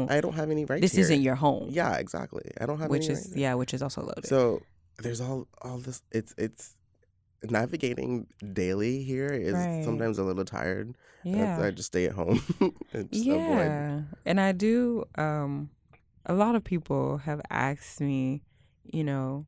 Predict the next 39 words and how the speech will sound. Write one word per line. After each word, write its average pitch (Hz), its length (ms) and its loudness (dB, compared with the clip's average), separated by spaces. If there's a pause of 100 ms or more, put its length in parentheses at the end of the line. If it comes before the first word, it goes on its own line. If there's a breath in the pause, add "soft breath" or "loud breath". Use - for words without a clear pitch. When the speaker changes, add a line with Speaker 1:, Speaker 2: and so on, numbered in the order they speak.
(100)
Speaker 1:
'cause 151 140 -2
I've, 147 180 -2
I've 143 100 -6
traveled 139 280 0
to - 80 -8
Canada 135 300 0
a 139 40 0
few 131 180 0
times 135 280 -2
with - 100 -4
Emily, 135 340 2
like, 139 220 -2
you 165 80 0
know, 170 80 0
"Katie, 170 240 -2
what 160 160 2
does 160 100 -2
it - 120 -4
mean 156 180 2
to 156 100 -2
live 151 140 4
in 147 100 2
America 131 440 0
right 135 200 -2
now?" 135 380 0 (720 loud breath)
And 160 100 0
I 220 160 6
just 202 160 2
wanna 151 280 2 (140)
offer, 131 760 -2 (500)
um, 123 640 0
being 170 220 4
from 147 180 0
Texas, 139 460 -2
living 127 260 2
in 131 80 0
New 131 80 2
York - 220 -4
City 139 440 0